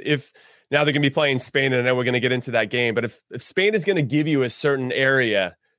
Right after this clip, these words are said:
to, to dominate, and they, they will at some point, right? Every team has to, has to give up some space somewhere. Not all, not every team takes advantage of that. Not every team, like, essentially,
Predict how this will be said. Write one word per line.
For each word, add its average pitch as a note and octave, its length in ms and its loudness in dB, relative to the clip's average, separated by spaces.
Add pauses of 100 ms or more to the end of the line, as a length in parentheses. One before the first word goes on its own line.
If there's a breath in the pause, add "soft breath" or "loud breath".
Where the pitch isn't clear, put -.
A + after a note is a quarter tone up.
(120)
to, C#3 160 -2
to B2 160 -6
dominate, A2+ 580 0
and A2+ 100 0
they, C#3+ 120 2
they D#3 160 0
will D3+ 320 2
at A#2 80 -6
some B2+ 180 0
point, A2+ 300 0
right? A2+ 160 2
Every B2+ 160 2
team C3 220 -2
has B2 240 -4
to, B2 140 -6 (120)
has B2+ 220 0
to A2+ 200 -2 (720 soft breath)
give D3 160 0
up A3 120 0
some C#3+ 200 2
space C#3 340 0
somewhere. B2 640 0 (500)
Not F3+ 220 2
all, G3+ 280 2
not G3+ 200 0
every G#3 180 2
team F#3+ 240 -2
takes F3 240 -2
advantage C#3+ 420 0
of G#2+ 100 -8
that. G2 200 -4
Not D3 200 0
every D#3 160 2
team, D3+ 340 0
like, D#3 220 -2
essentially, E3+ 500 0